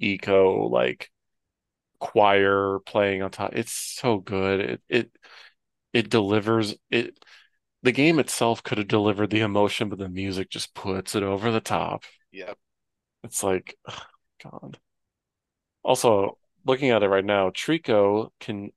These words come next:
Speaker 1: mean prisoner in Japanese, or
Speaker 2: Oh, really?
Speaker 1: baby bird, or it's a portmanteau of bird and cat.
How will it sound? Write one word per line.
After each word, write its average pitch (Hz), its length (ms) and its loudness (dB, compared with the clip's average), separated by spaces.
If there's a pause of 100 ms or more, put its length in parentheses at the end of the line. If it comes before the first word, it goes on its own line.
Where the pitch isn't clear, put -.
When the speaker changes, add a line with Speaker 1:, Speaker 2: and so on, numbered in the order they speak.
Speaker 1:
mean 101 480 -2 (220)
prisoner 120 800 0 (840)
in 104 200 -4
Japanese, 107 960 -2 (720)
or 104 420 8
Speaker 2:
Oh, 127 180 -8
really? 113 140 -6
Speaker 1:
baby 110 300 2
bird, 113 600 2 (1040)
or 110 440 2
it's 110 220 -4
a 101 380 2 (140)
portmanteau 110 960 2
of 95 220 -2 (120)
bird 98 640 2 (300)
and 95 220 -4
cat. - 560 -4